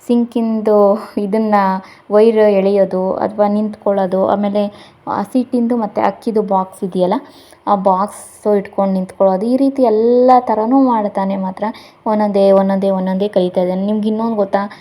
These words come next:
ಬಾತ್ರೂಮ್ದು ಏನು ಕಟ್ಟೆ ಇದೆ, ಆ ಕಟ್ಟೆನೂ ಕೂಡ ದಾಟಿ ಬರುವಂತಹ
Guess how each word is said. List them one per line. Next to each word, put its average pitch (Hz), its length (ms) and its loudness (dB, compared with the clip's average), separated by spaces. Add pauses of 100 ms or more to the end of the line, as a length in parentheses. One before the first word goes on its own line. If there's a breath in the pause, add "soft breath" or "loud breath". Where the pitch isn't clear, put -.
(300 loud breath)
ಬಾತ್ರೂಮ್ದು 226 640 4
ಏನು 214 200 2
ಕಟ್ಟೆ 226 420 -2
ಇದೆ, 214 140 2
ಆ 214 60 2
ಕಟ್ಟೆನೂ 220 640 2
ಕೂಡ 247 180 2 (120)
ದಾಟಿ 208 400 0
ಬರುವಂತಹ 214 720 0